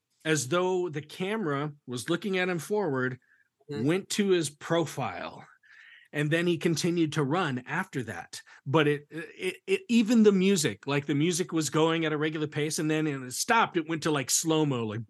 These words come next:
Speaker 1: boom.
Speaker 2: Huh.
Speaker 1: And then Kong, Kong turned, and the person, uh, who I was with, like, we had seen four shows together that week. She sat there and went, "Whoa." And I went, "Can I tell you a secret?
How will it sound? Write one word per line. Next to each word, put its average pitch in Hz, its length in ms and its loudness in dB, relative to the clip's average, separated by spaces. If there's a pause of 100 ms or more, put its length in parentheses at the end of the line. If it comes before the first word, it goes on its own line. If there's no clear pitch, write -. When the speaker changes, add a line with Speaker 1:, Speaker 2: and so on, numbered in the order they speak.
(120)
Speaker 1:
boom. 160 800 4 (260)
Speaker 2:
Huh. 214 240 4 (680)
Speaker 1:
And 160 140 0
then 139 160 0
Kong, 180 540 0 (120)
Kong 160 340 0
turned, 175 460 2 (520)
and 170 300 -2 (220)
the 143 280 -6
person, 240 480 -2
uh, 165 240 0 (200)
who 170 140 2
I 160 80 0
was 135 180 -2
with, 202 300 -2
like, 139 180 -4
we 170 120 0
had 180 100 0
seen 160 380 -4
four 175 180 -2
shows 160 240 0
together 123 320 -2
that 117 180 -6
week. 143 320 -2 (140)
She - 200 0
sat 220 200 0
there 165 160 4
and 139 80 2
went, 113 240 -6
"Whoa." 143 960 4 (600)
And 139 160 0
I 139 60 2
went, 135 280 0 (280)
"Can 156 160 -2
I 151 60 -2
tell 147 240 -2
you 151 160 2
a 131 60 0
secret? 151 540 -2